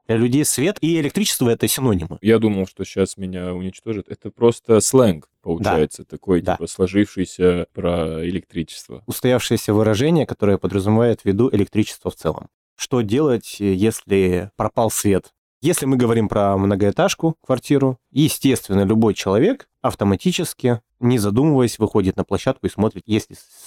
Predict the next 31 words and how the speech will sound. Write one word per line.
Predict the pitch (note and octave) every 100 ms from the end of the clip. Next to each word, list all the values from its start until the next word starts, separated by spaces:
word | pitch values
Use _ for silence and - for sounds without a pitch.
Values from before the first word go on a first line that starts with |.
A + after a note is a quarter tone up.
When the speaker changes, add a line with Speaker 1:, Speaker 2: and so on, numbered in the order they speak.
| -
Speaker 1:
свет | G#2 F#2 - -
на | F#2
площадке, | - F2+ - - A2+ - - G2+ - _
у | D3+
соседей, | C3 G#2 - G2 G#2+ G2 F#2+ F#2 _ _
в | -
соседнем | B2 D#3+ D3 A2+ G#2+
доме. | A2 A2+ G#2+
Это | G#2+ C3
делают | A#2+ F#3+ E3 C#3+
Speaker 2:
<laughs> |
Speaker 1:
интуитивно. | C#3 D#3+ D#3 - D#3+ B2 G2+ F2 - E3+ - -
Speaker 2:
Не | A2 A2+
забывая | A2 A2 A2 B2 B2
о | G#2
тех | A2 G#2+ G#2
дурачках, | G2+ G2 - - G#2 G2
как | G2+ F2+
я, | G2 G2 G#2+ A2
который | - - G2+ F#2+
такой: | F#2 - F#2 F2
«Не, | A2 D3 G2
подождите-ка, | - A2 D#3+ E3 A2+ _
постойте-ка, | - C3 - A2+ - F#2
непонятно», | G#2+ C3+ D#3 D3 G#2+ - F#2+ -
и | -
который | A2 A#2 A2+
несколько | A2+ B2+ B2+ - A#2+ B2+
раз | A#2+ A2
щёлкает | - - A#2 A2 G#2 F#2+ G2
эту, | F#2+ - G2+